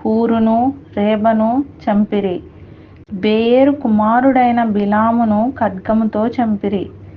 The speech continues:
అప్పుడు ఇశ్రాయేలీయులు మిద్యాను స్త్రీలను, వారి చిన్న పిల్లలను చెరపట్టుకొని, వారి సమస్త పశువులను,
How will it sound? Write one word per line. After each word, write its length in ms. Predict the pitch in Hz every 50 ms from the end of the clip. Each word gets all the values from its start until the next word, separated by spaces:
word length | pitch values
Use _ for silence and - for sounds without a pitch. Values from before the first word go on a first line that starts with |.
| - - - - - - - -
అప్పుడు 580 | - 214 - - - 277 277 277 269 262 269 262 - -
ఇశ్రాయేలీయులు 920 | 214 208 - 247 240 240 247 254 254 254 254 254 247 247 240 240 247 247
మిద్యాను 680 | 240 220 202 196 185 190 - 208 220 226 240 247 262 269
స్త్రీలను, 760 | 269 - - 220 220 220 220 220 220 208 208 214 214 240 262 - - - - - - - -
వారి 320 | - 208 214 214 220 220 220
చిన్న 360 | 220 - 226 214 226 247 277
పిల్లలను 680 | 277 277 285 269 254 254 247 240 240 240 247 247 240 240 -
చెరపట్టుకొని, 960 | 214 196 196 196 196 214 214 208 - 226 220 - 226 226 226 233 233 214 202 - - - - - - - - -
వారి 300 | 208 208 214 214 214 214
సమస్త 600 | 214 - 214 208 208 226 254 262 - - 294 277 277 - -
పశువులను, 880 | 214 208 202 - - 226 226 240 233 233 233 226 226 226 233 247 269